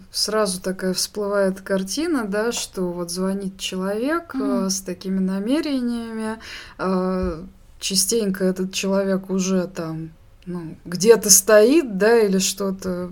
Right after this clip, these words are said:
Speaker 1: принимает, не знаю. В общем, насколько реально помочь вот такому человеку в рамках даже не встречи, это звонок, скорее всего, да, это
Speaker 2: Мгм.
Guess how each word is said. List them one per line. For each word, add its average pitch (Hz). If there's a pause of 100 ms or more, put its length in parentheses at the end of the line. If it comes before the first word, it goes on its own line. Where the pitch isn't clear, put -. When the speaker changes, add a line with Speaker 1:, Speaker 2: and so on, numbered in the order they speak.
Speaker 1:
принимает, 202
не 208
знаю. 196 (300)
В 214
общем, 190
насколько 254
реально 247
помочь 214
вот 196
такому 214
человеку 226
в 208
рамках 214
даже 196
не 202
встречи, 240
это 180
звонок, 190
скорее 185
всего, 175
да, 208
это 240
Speaker 2:
Мгм. 220